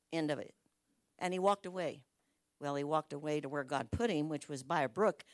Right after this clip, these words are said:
and he was fed by ravens. I wanna tell you, everything you say and do for God doesn't take you to a palace. Seriously. It can put you in a place where you are stretched beyond all you know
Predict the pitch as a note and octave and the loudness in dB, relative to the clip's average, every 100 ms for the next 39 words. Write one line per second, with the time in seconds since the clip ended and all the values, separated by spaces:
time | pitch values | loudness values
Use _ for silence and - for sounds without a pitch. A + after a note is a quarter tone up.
0 | - - D3 C3+ - E3 D#3 D3 C3+ D#3 | -10 -2 -2 -2 0 0 2 0 2 0
1 | D3 A2+ - - - - - G3+ F#3 G#3+ | -2 -8 -12 -18 -20 -4 0 2 0 0
2 | F#3 D#3+ F3+ G3+ G#3 F#3+ E3+ D3+ F3+ D#3+ | 2 2 0 -4 -4 -4 -4 -4 -2 -2
3 | D3 E3+ D3+ C#3+ D#3 D3+ C#3+ C#3+ D#3 D#3 | -2 -4 -6 -2 0 0 0 0 -2 -2
4 | C#3 - C3 - E3+ - - - - _ | -4 -8 -8 -6 -6 -8 -14 -18 -18 _
5 | _ _ _ - _ _ _ _ _ _ | _ _ _ -20 _ _ _ _ _ _
6 | _ A#3+ _ _ _ _ _ _ _ _ | _ _ _ _ _ _ _ _ _ _
7 | _ _ _ _ - - G#3 C#3+ - B2+ | _ _ _ _ -6 2 4 2 0 -8
8 | - _ _ _ _ _ _ _ _ _ | -10 _ _ _ _ _ _ _ _ _
9 | - _ F#3+ - A3 B3 B3+ A#3 A3+ G3 | -20 _ -2 0 2 4 2 2 2 0
10 | - F#3 F3 F3+ A3+ - - _ _ - | 0 4 6 4 -2 -10 -14 _ _ -20
11 | _ - G3 A#3+ A3 D#3 - - - A#3+ | _ 4 4 6 2 2 -2 -4 2 4
12 | C4 - - E3+ G3 F3+ F#3+ F3 F#3+ F#3 | 4 2 -6 -2 0 0 2 0 0 -2
13 | F3+ F3 E3+ E3+ E3 | -4 -2 0 0 -2